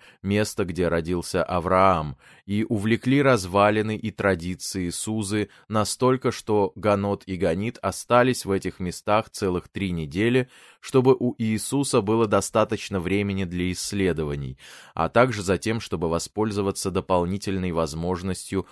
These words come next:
уговорить его поехать с ними в Индию. В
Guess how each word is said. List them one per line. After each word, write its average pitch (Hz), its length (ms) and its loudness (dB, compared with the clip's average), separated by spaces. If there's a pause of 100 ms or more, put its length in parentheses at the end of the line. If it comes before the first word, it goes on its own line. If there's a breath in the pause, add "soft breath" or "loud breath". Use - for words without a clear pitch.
(160 loud breath)
уговорить 101 640 2
его 92 220 2
поехать 90 580 0
с - 140 -8
ними 78 380 -4
в 82 160 -4
Индию. 65 500 -6 (1600 loud breath)
В 104 200 -4